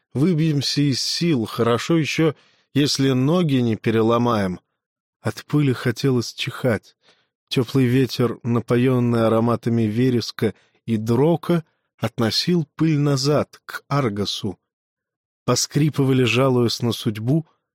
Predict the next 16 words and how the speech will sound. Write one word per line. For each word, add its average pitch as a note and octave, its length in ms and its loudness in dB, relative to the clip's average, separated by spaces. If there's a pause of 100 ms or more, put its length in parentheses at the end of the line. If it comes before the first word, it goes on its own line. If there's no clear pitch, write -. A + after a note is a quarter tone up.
(180)
ремешки C3 680 2
новых D#3 380 2
сандалий. C#3 840 0 (600)
Сумка A#2+ 420 -2
с - 100 -4
припасами A2+ 800 -2 (360)
при B2 160 0
каждом A2+ 480 0
шаге B2 420 0
шлёпала A#2 580 0
Амфитриона A2+ 760 -2
по - 180 -4
ляжке. A#2 640 -2 (640)
Ладонь, D3+ 460 2
державшая E3+ 720 0
дротик, D#3 600 -2